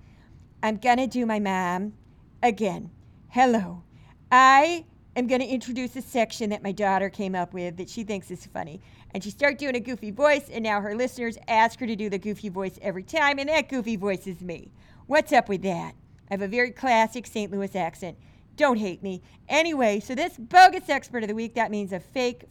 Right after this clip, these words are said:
phony expert, someone who doesn't know what he's talking about, is Mark Morano. So give it up, Mark Morano. Cheers, applause, applause. Mark Morano, another repeat offender for this category. Morano writes books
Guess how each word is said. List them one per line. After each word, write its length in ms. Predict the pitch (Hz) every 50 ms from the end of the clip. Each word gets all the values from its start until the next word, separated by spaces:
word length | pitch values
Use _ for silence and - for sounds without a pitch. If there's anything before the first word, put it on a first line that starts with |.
| -
phony 360 | - 196 190 190 190 190 190 -
expert, 500 | - - 269 277 - - - 240 233 240
someone 260 | - 196 180 180 180 180
who 120 | 175 170
doesn't 320 | 170 - 254 262 262 262
know 120 | 240 226 226
what 100 | 220 202
he's 120 | 202 190
talking 380 | - 226 214 196 196 196 202 190
about, 340 | 180 196 180 175 180 180 - - - - - - - - - -
is 200 | 190 180 180 -
Mark 380 | 220 269 330 359 370 359 - - - - - - - - - - - - -
Morano. 1200 | 262 339 339 330 330 320 320 311 302 285 269 247 240 226 220 208 196 190 180 170 160 156 160 - - - _ - - - - - - - - - - -
So 160 | - - 226
give 140 | 202 247 247
it 80 | 262 254
up, 240 | 240 240 - -
Mark 180 | 208 202 196 196
Morano. 380 | 196 196 196 196 190 190 190 190
Cheers, 420 | - - 247 233 220 220 214 214
applause, 460 | 208 - 190 175 170 170 170 165 165
applause. 440 | 165 - 170 151 151 147 151 165 - - - _ - _ _ -
Mark 220 | 277 349 381 370 -
Morano, 440 | 285 262 226 202 190 185 180 180
another 300 | 185 190 233 269 269 269
repeat 260 | 262 247 240 - 277 254
offender 320 | 240 - 269 262 254 247
for 200 | 240 - 247 233
this 160 | 202 208 202 -
category. 580 | - 269 294 277 269 262 262 262 262 254 254 - - - _ _ - - - - - - _ _ _ - - - - - 226
Morano 480 | 220 240 247 247 269 277 277 240 185 175
writes 260 | 185 226 233 226 -
books 400 | - - 320 330 320 - - -